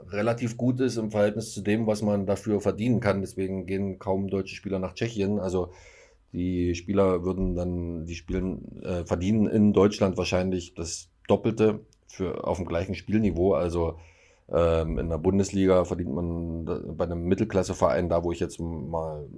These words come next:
Slavia, Pilsen und Sparta, na gut, Sparta eher noch ein bisschen drunter einordnen würde, also würde man in Deutschland bei so einem Verein das Doppelte vielleicht verdienen.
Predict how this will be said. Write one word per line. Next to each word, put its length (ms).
Slavia, 640
Pilsen 480
und 400
Sparta, 640
na 120
gut, 160
Sparta 280
eher 480
noch 180
ein 60
bisschen 240
drunter 380
einordnen 440
würde, 200
also 160
würde 140
man 120
in 80
Deutschland 320
bei 60
so 100
einem 100
Verein 200
das 140
Doppelte 320
vielleicht 320
verdienen. 400